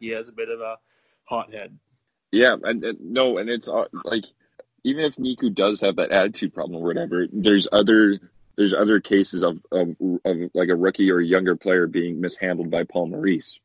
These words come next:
Speaker 2: right? Like, with
Speaker 1: Oh, yeah.
Speaker 2: Ville Heinola, like, goddamn, I wish he was on our team right now. Like, I, w-, I would still go to Jets games if Ville Heinola was on the team.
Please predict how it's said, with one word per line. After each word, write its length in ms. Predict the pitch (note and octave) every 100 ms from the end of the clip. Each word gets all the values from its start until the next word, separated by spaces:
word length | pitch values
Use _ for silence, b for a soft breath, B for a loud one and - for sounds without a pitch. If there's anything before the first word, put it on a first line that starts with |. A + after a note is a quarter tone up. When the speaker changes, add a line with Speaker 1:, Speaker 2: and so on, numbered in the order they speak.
| _
Speaker 2:
right? 280 | E2 E2 E2+ - _ _ _ _
Like, 160 | F#2 F2+
with 180 | G2+ F#2
Speaker 1:
Oh, 80 | F3+
yeah. 60 |
Speaker 2:
Ville 140 | A2+ A2+
Heinola, 640 | G2+ G2 G#2+ G#2 F2+ E2+ - _ _ _ _ - - _
like, 240 | F2 E2
goddamn, 560 | - G2+ F2 F#2+ G2 F2+
I 80 | F2
wish 180 | F2+ -
he 80 |
was 100 | F2
on 120 | F2 E2+
our 100 | E2+
team 260 | F#2+ F#2+
right 140 | E2 D#3+
now. 240 | E2 D#2 - _ _ _ _ _ _ -
Like, 160 | F#2
I, 60 | F#2+
w-, 140 | A2+ -
I 80 | G2+
would 180 | G#2+
still 180 | - G#2+
go 140 | G2 F#2+
to 80 |
Jets 240 | E2+ F#2+ -
games 320 | F2 E2+ -
if 160 | A2+ G2+ _ -
Ville 240 | - F#2
Heinola 480 | F#2 F2 F2 F#2+ E2+
was 120 | E2
on 120 | E2
the 100 | E2
team. 340 | - - E2